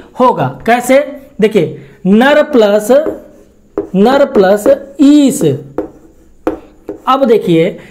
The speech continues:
यहां से क्या आया, छोटा आ आया, यहां से क्या आया, बड़ी ई आया, यहां बनेगा क्या, ए। तो बताओ, यहां आ और ई मिलकर क्या बनाएंगे?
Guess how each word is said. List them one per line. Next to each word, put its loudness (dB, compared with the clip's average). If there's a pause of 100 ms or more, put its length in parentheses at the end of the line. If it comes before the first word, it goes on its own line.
(100)
यहां 2
से 0
क्या 2
आया, 2
छोटा 0
आ 2
आया, 0 (260)
यहां 0
से 2
क्या 0
आया, 2 (320)
बड़ी 2
ई 4
आया, 2 (120)
यहां 0
बनेगा 2
क्या, -2
ए। 0 (200)
तो 0
बताओ, 2
यहां 0 (520)
आ 2
और 2
ई 2
मिलकर 2
क्या 2
बनाएंगे? -2